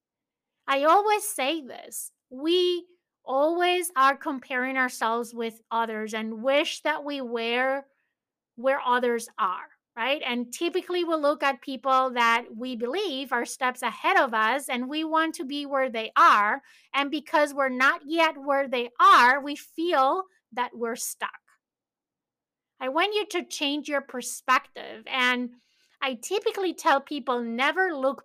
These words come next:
back, but in this case, do look back.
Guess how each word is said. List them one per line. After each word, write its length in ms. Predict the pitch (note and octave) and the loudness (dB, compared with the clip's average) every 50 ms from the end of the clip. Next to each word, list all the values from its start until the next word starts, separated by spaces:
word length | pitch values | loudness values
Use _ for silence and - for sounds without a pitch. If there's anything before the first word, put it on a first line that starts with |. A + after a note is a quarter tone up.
| - G#3 | -12 -6
back, 380 | - A#3 A3+ A3 - - - G#3+ _ _ _ _ _ _ | -2 0 0 0 0 -4 -10 -16 _ _ _ _ _ _
but 120 | B3+ A#3+ | -6 -6
in 220 | A#3 A#3 A#3 A#3 G#3+ | -4 -6 -6 -6 -4
this 300 | B3+ C#4 E4+ E4+ - - | -2 -2 -2 -2 -4 -8
case, 600 | - - E4+ D#4+ C4 G#3+ G#3+ A3 G#3+ - - - _ _ _ _ _ _ _ _ _ _ | -4 -2 0 0 0 0 -4 -8 -10 -12 -16 -18 _ _ _ _ _ _ _ _ _ _
do 200 | - D4+ F4+ F#4 | -2 0 0 2
look 360 | E4+ D#4+ E4 E4 - - _ | 2 2 2 0 0 -2 _
back. 260 | - C4 D#4 C#4+ - | 2 2 4 2 0